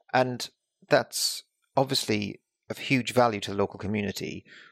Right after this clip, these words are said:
but it's probably something that a final analysis probably wouldn't be taken into account necessarily in terms of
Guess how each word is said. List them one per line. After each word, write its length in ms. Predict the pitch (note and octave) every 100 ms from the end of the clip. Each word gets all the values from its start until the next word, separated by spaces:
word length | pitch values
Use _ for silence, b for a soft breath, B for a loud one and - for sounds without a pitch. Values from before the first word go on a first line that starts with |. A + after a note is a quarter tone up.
| B _ _ _ -
but 140 | - A#2
it's 100 | -
probably 280 | D3 C3 G#2+
something 380 | G#2 G2+ G#2
that 360 | G2 - - - _ _ _ _ _
a 200 | G#2+ G2+
final 320 | - A2+ G#2 G#2
analysis 840 | G#2 G#2 G#2 - F2+ - - - _ b b b _ _ _ _ _ -
probably 220 | C3 G#2+
wouldn't 300 | A2 B2+ A#2
be 80 | F#2+
taken 300 | G#2+ F#2 F2+
into 200 | F2+ F2+
account 320 | - A2 G#2+
necessarily 580 | G2 - - F#2 F2 F#2
in 80 | F#2
terms 300 | G2 F#2 F#2
of 260 | F2 -